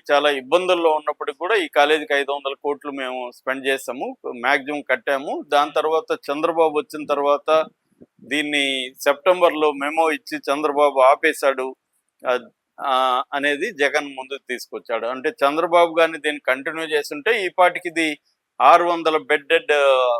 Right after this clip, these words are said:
సిక్స్ హండ్రెడ్ బెడ్డెడ్ హాస్పిటల్ అయిండేది. ఇక్కడ ఉన్న ప్రజలకంతా కూడా, ముఖ్యంగా ఏజెన్సీలో ఉన్న గిరిజనులకు చాలా మందికి ఇది ఆ, గవర్నమెంట్ ప్రభుత్వ వైద్యము, క్వాలిటీ వైద్యం వాళ్ళకి అందుండేది. అట్లాగే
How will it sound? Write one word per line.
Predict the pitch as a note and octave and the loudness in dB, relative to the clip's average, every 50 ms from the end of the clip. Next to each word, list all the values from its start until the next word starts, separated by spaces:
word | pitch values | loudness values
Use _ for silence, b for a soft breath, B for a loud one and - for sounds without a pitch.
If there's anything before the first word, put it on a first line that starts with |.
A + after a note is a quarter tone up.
| - _ _ - | -4 _ _ -14
సిక్స్ | - - D3+ - - E3+ | -12 -10 -10 -4 -4 -2
హండ్రెడ్ | D#3+ D#3 D3+ D3 C#3 C3+ | -2 -2 -2 -4 -4 -2
బెడ్డెడ్ | B2+ C#3+ C#3 C3 C#3+ C#3 C3+ C3+ | -2 -2 0 0 -2 0 2 4
హాస్పిటల్ | C3 C#3 C3 - - E3 C#3 - D3+ C#3 | 4 4 2 0 -4 -8 -8 -2 -2 -2
అయిండేది. | C#3 C3+ C3 C3 C#3+ D3 F#3+ G3+ | -2 -2 -2 -6 -6 -4 -6 -6
ఇక్కడ | - - C#3 B2 | -6 -6 -6 -6
ఉన్న | C3+ C#3 D3 D3+ | -4 -2 -2 -2
ప్రజలకంతా | C3 - C3 C#3 C#3 D#3 D3 D3 - C#3 C3+ C3 - C3+ | -2 0 -2 -2 0 -2 -2 -2 -4 -6 -6 -4 -4 -4
కూడా, | B2+ C3+ C3 C#3 C3+ C3 | -2 0 0 2 2 0
ముఖ్యంగా | B2 - B2+ - D#3 D3+ D3+ D3+ D3 | -2 -6 -8 -6 -6 -4 0 0 0
ఏజెన్సీలో | C#3 C3+ C#3 D3+ D#3 C#3+ D#3 D3+ D3 - D3+ C3+ C#3 | 2 4 2 2 2 0 -4 -10 -10 -10 -8 -6 -6
ఉన్న | C#3 C3 C3 C3 | -6 -6 -8 -10
గిరిజనులకు | A#2+ A#2+ B2+ C#3+ C#3+ D3+ D3+ D3 C#3+ C3+ - - | -8 -8 -8 -6 -4 -4 -4 -4 -6 -10 -6 -6
చాలా | B2+ B2+ B2+ B2+ | -4 -4 -4 -4
మందికి | B2+ C3 B2+ C3 - C3 | -6 -10 -14 -12 -14 -12
ఇది | A#2+ B2 B2 A#2+ A2+ - _ _ _ _ _ _ _ _ _ _ - | -10 -8 -8 -8 -8 -10 _ _ _ _ _ _ _ _ _ _ -2
ఆ, | A#2+ | -2
గవర్నమెంట్ | A#2+ G#2+ - B2 C#3 D#3 E3 E3+ D#3+ D#3 C#3 - - | -2 0 0 2 4 4 4 2 0 -2 -2 -2 -2
ప్రభుత్వ | C3+ C#3 D3+ E3 D#3 - D#3 C#3 C#3 | -2 0 0 -2 -2 -2 -2 2 4
వైద్యము, | C#3 E3 E3+ D#3+ - F3+ E3+ E3 D3+ C#3+ C3+ B2+ - _ | 4 4 4 2 -2 -2 -2 -2 -4 -6 -6 -8 -6 _
క్వాలిటీ | C3+ C3+ D3 D#3+ D#3 C#3+ E3 | 4 4 4 4 0 -2 -2
వైద్యం | D3+ C#3+ C#3 C3+ C3 B2+ C3+ | 0 0 0 0 0 -2 -2
వాళ్ళకి | C3 C3 B2+ B2+ - B2 | 0 0 0 0 -2 -4
అందుండేది. | B2 B2+ C3 C#3+ C#3 C#3 C3+ C3+ C3+ - G#3+ A3+ | -4 -4 -6 -8 -6 -4 -4 -4 0 2 4 4
అట్లాగే | G3 - - F3+ F#3 F3 F#3 F#3 F#3+ F#3+ F#3+ | 4 2 2 0 2 2 2 4 4 2 0